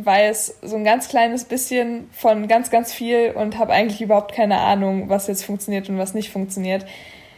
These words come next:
Äh, das war auch nochmal so ein Punkt, ne, auch für sich zu f-, also mal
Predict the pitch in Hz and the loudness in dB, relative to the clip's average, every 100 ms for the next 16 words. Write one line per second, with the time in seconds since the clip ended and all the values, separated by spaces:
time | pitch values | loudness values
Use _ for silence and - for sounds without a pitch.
0 | _ - - 202 190 190 196 196 - _ | _ -4 4 6 6 4 0 -4 -12 _
1 | _ _ _ _ _ - 185 220 196 190 | _ _ _ _ _ 2 2 6 6 4
2 | 214 196 190 190 185 185 202 196 190 - | 2 2 2 2 0 -2 -2 2 2 4
3 | 190 - 208 196 214 - - - - 214 | 2 0 -4 -2 -4 -6 -14 -8 -6 -6
4 | - - - 190 190 185 - | -10 0 0 2 2 4 2